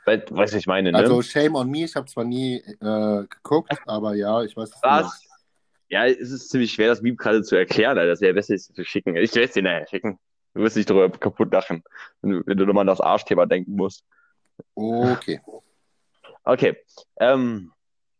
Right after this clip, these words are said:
Speaker 1: ich würd sagen, wir haben auch, machen wir einfach direkt weiter, oder? Ja.
Speaker 2: Ja, ähm,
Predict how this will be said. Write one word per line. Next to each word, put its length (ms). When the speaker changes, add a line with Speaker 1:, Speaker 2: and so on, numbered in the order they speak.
Speaker 1:
ich 140
würd 80
sagen, 460
wir 80
haben 100
auch, 160
machen 140
wir 60
einfach 140
direkt 160
weiter, 340
oder? 360
Ja. 280
Speaker 2:
Ja, 260
ähm, 520